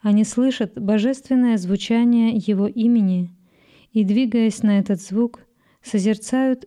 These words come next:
видение Натараджа в Чидакаше и погружаются в океан Шивананды.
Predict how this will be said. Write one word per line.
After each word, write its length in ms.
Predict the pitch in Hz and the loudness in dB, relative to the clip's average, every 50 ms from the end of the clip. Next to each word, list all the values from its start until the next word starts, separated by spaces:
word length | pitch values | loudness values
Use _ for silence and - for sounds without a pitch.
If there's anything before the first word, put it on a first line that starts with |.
| - | -10
видение 680 | 269 214 175 214 214 202 - 220 214 208 208 208 214 - | -8 -4 -2 -2 -2 0 2 2 4 4 4 2 0 0
Натараджа 880 | 226 208 202 190 - 220 226 233 220 208 - - - 185 180 175 - - _ _ _ _ _ _ _ _ | 0 0 0 0 0 0 0 0 0 -2 -4 -6 -6 -6 -6 -6 -8 -12 _ _ _ _ _ _ _ _
в 80 | - - | -20 -10
Чидакаше 800 | - - 208 165 208 208 202 - 233 220 202 208 - - 196 185 - - _ _ _ _ _ _ _ _ | -6 -4 -2 -2 -2 -2 -2 -2 -2 -2 -2 -2 -4 -6 -8 -10 -10 -14 _ _ _ _ _ _ _ _
и 80 | 233 226 | -6 -4
погружаются 1080 | - 247 233 220 185 - 196 208 190 170 220 220 240 247 247 233 - - 240 233 226 - | -2 0 -2 -2 0 -2 -2 -2 0 0 0 0 0 0 -2 -4 -6 -6 -6 -4 -4 -4
в 120 | 214 185 | -6 -6
океан 520 | 196 196 - 214 202 196 196 202 214 233 - - | -6 -4 -2 -2 0 0 0 0 -2 -4 -6 -10
Шивананды. 840 | - - - 208 185 202 202 208 214 208 196 185 165 175 170 170 | -10 -6 -4 -2 0 2 2 2 2 2 0 0 -2 -2 -4 -6